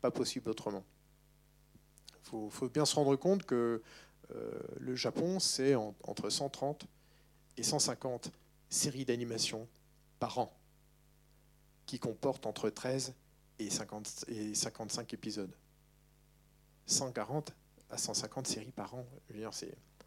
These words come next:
personne n'est capable de tout voir de la production japonaise d'animation en une année. Donc ce qui se passe, c'est qu'il y a des choses qui sortent au Japon, qui marchent plus ou moins. En fonction du fait qu'elles marchent, ben, des, des gens qui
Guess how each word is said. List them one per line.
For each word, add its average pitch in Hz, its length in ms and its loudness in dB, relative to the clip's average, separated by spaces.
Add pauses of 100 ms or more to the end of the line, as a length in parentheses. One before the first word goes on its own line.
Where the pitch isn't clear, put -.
(380)
personne 185 480 10
n'est 123 80 2
capable 127 320 -2
de 113 80 -4
tout 139 180 -2
voir 117 460 -2
de 110 100 -8
la 107 100 0
production 113 400 0
japonaise 113 400 4
d'animation 101 520 2 (160)
en 98 120 0
une 101 140 4
année. 95 220 2 (1700)
Donc 127 180 10
ce - 100 6
qui 120 80 4
se - 80 6
passe, 131 220 12
c'est 117 120 4
qu'il 95 460 4
y 113 80 8
a 110 60 12
des 107 100 6
choses 104 260 6
qui - 180 -2
sortent - 260 2
au 120 40 4
Japon, 156 480 6 (440)
qui - 180 -4
marchent 107 240 0
plus 104 240 2
ou 107 60 2
moins. 147 360 6
En - 80 0
fonction - 360 -2
du 110 100 -6
fait 107 180 0
qu'elles 104 200 2
marchent, 117 360 4
ben, 90 160 0 (760)
des, 107 500 2
des 101 120 4
gens 113 240 0
qui 95 480 -4